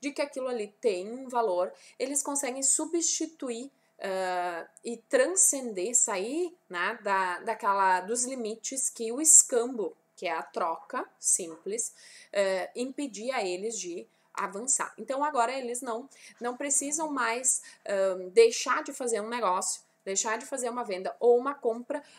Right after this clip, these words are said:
porque eles não conseguem entrar em consenso sobre o produto que eles querem trocar, né? Por exemplo, eu tenho galinhas, ah, e alguém tem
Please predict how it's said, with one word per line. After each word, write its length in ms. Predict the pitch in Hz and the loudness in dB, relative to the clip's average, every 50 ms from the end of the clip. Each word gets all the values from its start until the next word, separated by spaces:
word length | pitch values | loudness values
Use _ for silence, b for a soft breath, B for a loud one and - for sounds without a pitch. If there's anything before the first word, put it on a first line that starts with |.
| B _ | B _
porque 240 | 294 302 311 311 | -6 -6 -2 -2
eles 180 | 262 240 247 240 | -2 -2 -2 -2
não 160 | 247 233 220 | -4 -4 -6
conseguem 640 | 226 - 247 240 233 - 202 180 185 208 214 214 202 | -4 -6 -4 -4 -4 -2 -2 -4 -4 -4 -6 -8 -8
entrar 240 | 196 196 - 185 | -8 -6 -4 -4
em 80 | 185 196 | -4 -4
consenso 640 | 202 - 202 196 - - 185 180 196 202 - - - | -8 -10 -4 -4 -2 -2 -2 -6 -4 -2 -2 0 2
sobre 800 | - - - - - - 180 240 240 240 214 220 247 277 277 B B B B | 4 6 8 6 6 6 4 4 4 2 2 0 -2 -2 -4 B B B B
o 160 | B - 247 240 | B -4 -4 -2
produto 760 | - - 226 208 196 - - 208 226 - _ - 233 226 - | -2 -2 -2 -2 -2 -6 -10 -14 -14 -14 _ -8 -8 -8 -8
que 220 | - - 208 202 190 | -10 -8 -6 -4 -4
eles 520 | 175 175 185 196 202 196 202 196 - - | -2 -4 -4 -4 -6 -6 -4 -2 -2 -2
querem 440 | - - 165 160 180 185 190 202 202 - _ _ | -2 -4 -6 -6 -6 -8 -8 -10 -12 -16 _ _
trocar, 480 | _ - 214 214 - - - 143 151 - | _ -6 -6 -6 -6 -10 -10 -10 -10 -10
né? 220 | 175 185 175 208 | -6 -4 -4 -4
Por 160 | - - 240 208 | -4 -2 -4 -4
exemplo, 320 | 190 180 - - - - - | -4 -6 -10 -12 -14 -6 0
eu 140 | 226 233 247 | 0 0 0
tenho 340 | - - 220 185 180 185 | 0 -4 -6 -6 -6 -6
galinhas, 640 | 190 226 240 240 233 220 220 220 240 247 - - B B B B B B B | -2 -2 -2 -2 -2 -6 -8 -8 -8 -8 -8 -10 B B B B B B B
ah, 420 | - 202 196 185 185 185 185 - - - _ _ _ _ - | 0 0 2 2 2 0 -2 -4 -6 -12 _ _ _ _ -4
e 320 | 254 226 220 247 - - _ | -2 -2 -2 -4 -6 -4 _
alguém 500 | 302 320 294 214 190 185 202 220 233 233 _ | 0 0 2 2 0 -2 -2 -4 -6 -10 _
tem 280 | - 190 170 170 180 196 | -2 -2 -2 -2 -4 -8